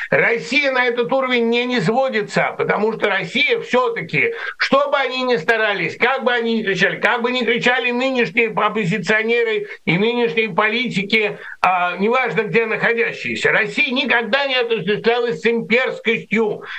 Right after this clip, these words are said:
В России есть имперскость, но в России есть и совесть, которая этой имперскости всегда противостояла. Всех заткнуть у них не получится.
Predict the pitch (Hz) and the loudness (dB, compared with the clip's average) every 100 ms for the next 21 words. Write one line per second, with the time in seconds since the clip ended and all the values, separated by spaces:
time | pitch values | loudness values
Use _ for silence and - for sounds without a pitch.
0 | - - 190 208 202 262 196 269 254 - | -6 0 0 0 -2 -2 0 0 0 -2
1 | 208 175 285 285 - 170 - 185 185 196 | -2 0 -2 -2 -2 -4 -2 0 0 0
2 | 254 240 247 170 226 170 302 285 - 120 | -2 -2 -2 -2 -2 0 0 0 -2 -8
3 | - - - - 185 202 240 247 233 240 | -16 -14 -8 -2 0 2 2 0 0 -2
4 | 226 262 240 - 202 214 170 208 220 233 | 0 0 0 -2 -2 -2 -2 2 0 0
5 | 226 208 220 208 233 226 185 117 - _ | -2 0 0 0 0 0 -2 -4 -8 _
6 | - - 320 320 196 240 233 202 202 170 | -8 0 0 2 0 0 0 -2 -2 0
7 | 208 254 165 240 208 247 277 202 175 165 | 0 0 -2 0 2 2 -2 -2 -4 0
8 | 151 123 | 0 -2